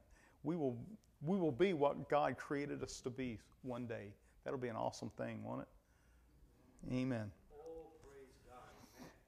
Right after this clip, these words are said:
Speaker 1: Question ten says, "For further study, what do the following passages tell us about Jesus Christ?" Uh, part A says, uh,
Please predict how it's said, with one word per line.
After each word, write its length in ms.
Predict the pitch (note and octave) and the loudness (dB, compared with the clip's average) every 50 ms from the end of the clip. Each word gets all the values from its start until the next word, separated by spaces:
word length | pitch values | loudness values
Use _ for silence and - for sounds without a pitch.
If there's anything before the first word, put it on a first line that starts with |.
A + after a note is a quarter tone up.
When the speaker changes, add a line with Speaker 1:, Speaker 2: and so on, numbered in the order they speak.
| _ _ _ _ _ _ - | _ _ _ _ _ _ -12
Speaker 1:
Question 500 | - - G3+ G3+ - - - F3+ E3 D3 | 8 10 10 10 10 10 6 4 4 6
ten 320 | - F#3+ G3 G3 G3+ G3 | 6 8 8 10 10 8
says, 280 | - - F#3 E3+ D3+ - | 8 8 8 8 8 6
"For 160 | - - E3+ | 6 6 4
further 400 | - - - F#3+ F#3 F3 E3 E3 | 6 10 10 10 12 12 10 8
study, 540 | - - - - G3 G3 F3 C#3 A#2+ G#2+ F#2+ - - - - - - - _ _ _ | 6 4 6 10 10 12 12 10 6 4 -2 -8 -16 -20 -20 -20 -20 -20 _ _ _
what 200 | - G3+ F#3 D#3+ | 10 10 10 10
do 80 | D#3 E3+ | 8 8
the 100 | D3 D3+ | 8 6
following 460 | - - F3 E3+ F3+ F3 D#3+ D3 C3+ | 8 10 10 12 12 12 10 8 4
passages 720 | - - D#3 D#3+ E3+ - - - B2+ A#2+ B2+ B2+ - - | 4 4 6 6 6 4 2 -2 0 0 2 0 0 2
tell 260 | - - D3+ C#3 C#3 | 6 8 8 8 8
us 160 | - - - | 4 4 2
about 380 | C#3 B2 C3 B2+ B2 - D3 B2+ | 4 8 10 10 8 8 4 -2
Jesus 400 | - B2 B2 A2+ G#2 A2 G#2 - | -4 -2 -2 -2 -4 -6 -6 -6
Christ?" 640 | - - C3 A#2+ A2+ G#2 G#2 - - - - - - - - _ - - - - - - - - - - _ - - - | 0 2 4 4 4 4 0 -2 -6 -10 -12 -12 -18 -20 -20 _ -20 -20 -20 -20 -20 -20 -20 -20 -20 -20 _ -20 -10 -4
Uh, 340 | - A#2+ A#2+ A#2+ A#2+ A#2+ A#2+ A#2 A#2 - - E4+ F4 E4 D#4+ - - - - - F4+ E4+ F4 - _ - - _ - - _ - D#4+ - - - - - - _ - - | 0 2 4 4 4 4 4 2 -2 -6 -10 -12 -16 -18 -20 -20 -20 -20 -20 -20 -20 -20 -20 -20 _ -20 -20 _ -20 -20 _ -20 -20 -20 -20 -20 -20 -20 -20 _ -18 0
part 240 | - D#3+ D3+ D#3 D#3 D3+ | 8 10 10 10 10 10
A 200 | D#3+ D#3 D#3+ E3 | 10 10 10 10
says, 260 | - - D3 C#3 C#3+ | 8 6 4 4 4
uh, 320 | - D#3 C3 B2+ B2 B2+ | 2 2 4 4 4 2